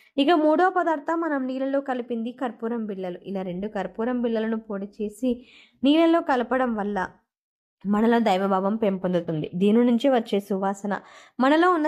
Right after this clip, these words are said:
చెడు ఆలోచనలు తొలగించి ఆధ్యాత్మికం వైపు మనల్ని నడిపిస్తుంది. అక్టోబర్ పన్నెండవ తారీఖున మేషరాశి వారు ఈ పరిహారం చేసి లక్ష్మీదేవి అనుగ్రహాన్ని పొందండి. ఈ పరిహారాల్లో ఏదో ఒక పరిహారం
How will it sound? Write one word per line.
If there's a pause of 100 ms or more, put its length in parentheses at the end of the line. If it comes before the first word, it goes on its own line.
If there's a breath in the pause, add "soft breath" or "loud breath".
(140)
చెడు (120)
ఆలోచనలు
తొలగించి
ఆధ్యాత్మికం
వైపు
మనల్ని
నడిపిస్తుంది. (320 soft breath)
అక్టోబర్ (100)
పన్నెండవ
తారీఖున
మేషరాశి
వారు (120)
ఈ
పరిహారం
చేసి
లక్ష్మీదేవి
అనుగ్రహాన్ని
పొందండి. (520 loud breath)
ఈ
పరిహారాల్లో
ఏదో
ఒక
పరిహారం